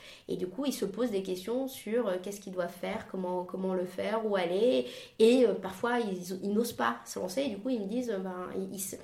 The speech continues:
ils, ils voient dans le fait de, d'a-, que, que j'ai eu osé me lancer, euh, une force, une force, une force motrice, comme ce que tu fais, euh, toi, au quotidien, avec, enfin, au quotidien, toutes les deux semaines, <laughs> avec ce podcast.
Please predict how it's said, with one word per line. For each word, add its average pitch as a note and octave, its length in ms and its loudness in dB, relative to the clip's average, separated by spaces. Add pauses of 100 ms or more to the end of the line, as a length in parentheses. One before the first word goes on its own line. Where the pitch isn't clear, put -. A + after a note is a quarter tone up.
(380)
ils, F#3 640 -6
ils G#3 140 -2
voient B3 260 4
dans F#3+ 240 2
le F#3+ 80 6
fait G#3+ 440 0
de, F#3 160 0
d'a-, F#3+ 180 2
que, - 240 -6
que - 180 -2
j'ai G#3 360 0
eu A#3+ 100 0
osé G#3+ 300 2
me G3 100 0
lancer, F#3 400 0 (460)
euh, E3+ 420 2 (380)
une G#3 100 -2
force, G#3+ 320 0
une F#3 140 -2
force, - 300 -8 (180)
une F#3 80 -4
force - 220 -8
motrice, A3 280 -2
comme F#3+ 160 -4
ce - 80 -10
que - 80 -8
tu - 140 -10
fais, - 240 -6
euh, - 160 -8
toi, - 160 -8
au G3 40 -6
quotidien, G3 520 -10
avec, F#3+ 260 -12
enfin, D#3 240 -8
au E3+ 40 -8
quotidien, - 340 -10 (100)
toutes - 140 -20
les - 60 -8
deux F#3 100 -8
semaines, A#3 240 0 (120)
<laughs> C4 1400 8
avec F#3+ 160 0
ce F#3+ 80 -4
podcast. F#3 520 -4